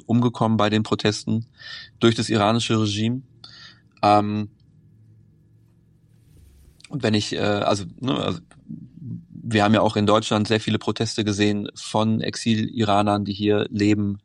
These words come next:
ähm, wie die sich ja auch solidarisiert haben eben, äh, mit der Oppositionsbewegung.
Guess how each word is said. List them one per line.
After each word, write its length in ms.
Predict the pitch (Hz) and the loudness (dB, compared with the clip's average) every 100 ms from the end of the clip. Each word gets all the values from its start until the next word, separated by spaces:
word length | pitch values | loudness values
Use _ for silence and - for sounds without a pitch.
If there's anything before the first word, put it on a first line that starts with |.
| - | -4
ähm, 460 | 98 98 101 101 - - - - - _ | -2 0 -2 -6 -8 -18 -20 -20 -20 _
wie 100 | 107 | 2
die 120 | 110 | 4
sich 200 | 107 107 | 4 4
ja 120 | 107 | 2
auch 120 | 104 | 2
solidarisiert 800 | 107 110 104 104 104 98 107 110 | 2 0 2 2 0 0 -2 0
haben 340 | 104 101 101 101 | 0 0 -2 -4
eben, 440 | 104 101 101 101 | -2 0 0 -2
äh, 340 | - 101 95 98 | -4 -4 -4 -6
mit 280 | 107 104 | -6 -4
der 80 | 113 | -2
Oppositionsbewegung. 1200 | - 110 101 - 107 117 - 101 104 104 104 104 | -2 -4 -8 -2 0 0 0 2 4 4 2 -2